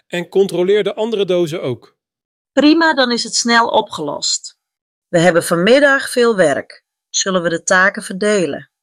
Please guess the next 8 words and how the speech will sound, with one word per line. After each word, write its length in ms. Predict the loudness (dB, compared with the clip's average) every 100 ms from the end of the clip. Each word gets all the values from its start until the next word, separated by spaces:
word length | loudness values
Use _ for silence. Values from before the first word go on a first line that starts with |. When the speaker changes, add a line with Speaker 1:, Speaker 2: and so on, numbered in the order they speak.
| _ _ _ _
Speaker 1:
Goed 300 | -4 -2 -2
idee. 480 | -4 -2 -4 -6 _ _ _ _
Ik 200 | -8 -8
kan 180 | -6 -8
de 100 | -6
binnengekomen 680 | -4 -4 -4 -8 -4 -4 -6
goederen 380 | -4 -2 -2 -6
controleren. 800 | -10 -8 -8 -6 -6 -6 -12